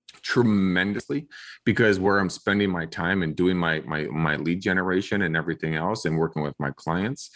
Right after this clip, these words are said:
uh, is where I want to spend my time, not where I should, where I feel I need to spend my time. And I'm finding my tribe.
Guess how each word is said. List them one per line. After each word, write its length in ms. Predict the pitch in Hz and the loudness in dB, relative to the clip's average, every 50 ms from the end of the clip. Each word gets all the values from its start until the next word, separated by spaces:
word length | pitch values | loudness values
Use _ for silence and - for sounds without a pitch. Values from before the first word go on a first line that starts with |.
| - - - - - - - | -18 -18 -18 -18 -14 -4 -2
uh, 120 | 85 78 - | -2 0 2
is 140 | - 90 87 | 2 0 2
where 220 | 82 87 90 85 82 | 2 2 4 4 4
I 40 | |
want 400 | 78 78 80 98 139 139 - - - | 2 2 2 2 2 2 0 -6 -10
to 60 | 87 | -10
spend 420 | - - - - 65 64 64 62 - _ _ - | -10 -6 -4 -4 -4 -4 -6 -8 -12 _ _ -6
my 160 | - 73 71 67 | -2 -2 -2 -2
time, 340 | - - 76 67 65 67 | -2 -4 -4 -2 -2 0
not 200 | 71 76 76 - | -2 -2 -2 -2
where 260 | - 82 80 76 71 71 | 0 0 0 0 0 0
I 140 | 69 69 | -2 -4
should, 420 | 67 - - - 78 69 65 65 - _ | -6 -8 -4 -2 -2 -2 -2 -6 -12 _
where 240 | - 76 80 76 71 | -2 0 2 2 2
I 40 | 69 | 0
feel 260 | - - - 92 80 | -2 -2 0 0 2
I 80 | 69 69 | 2 0
need 420 | 71 76 80 92 107 120 127 110 98 | -2 -2 0 4 4 4 4 4 2
to 80 | 87 | -4
spend 360 | - - - - 76 71 69 | -4 -4 -4 -4 -2 -2 -2
my 160 | 69 65 62 60 | -4 -6 -6 -8
time. 500 | 64 - - 65 64 64 64 64 64 - - - - - - - - | -10 -10 -8 -6 -6 -4 -4 -4 -6 -8 -10 -18 -18 -20 -14 -2 0
And 120 | 98 110 110 | 2 4 4
I'm 120 | 110 113 | 4 2
finding 320 | - - 143 143 139 131 | 2 2 2 2 2 2
my 140 | 117 101 87 | 0 0 -4
tribe. 600 | 82 - - - - 131 120 92 80 - - - | -4 -8 -10 -6 -4 -2 0 0 -2 -2 -4 -8